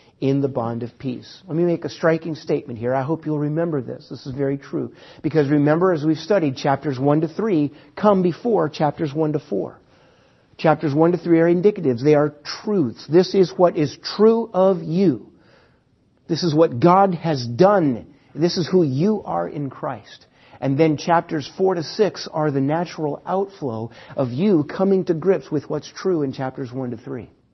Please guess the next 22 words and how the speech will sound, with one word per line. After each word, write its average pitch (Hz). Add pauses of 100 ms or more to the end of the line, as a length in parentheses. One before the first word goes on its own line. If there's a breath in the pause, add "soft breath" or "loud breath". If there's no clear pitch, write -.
(540 loud breath)
So 165
if 143
you 220
are 208
at 175
peace 190 (180)
with 190
God, 113 (300 soft breath)
and 160
you 165
heart, 185
your 151
heart 185
and 175
mind 170
are 147
ruled 165
by 156
the 147
peace 151
of 160
God, -